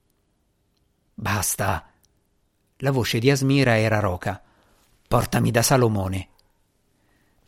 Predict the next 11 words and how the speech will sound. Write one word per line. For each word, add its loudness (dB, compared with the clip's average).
"Sappiamo -2
tutti -2
e 4
due 4
che 0
presto 0
o -4
tardi 2
commetterai 2
un 0
errore", 0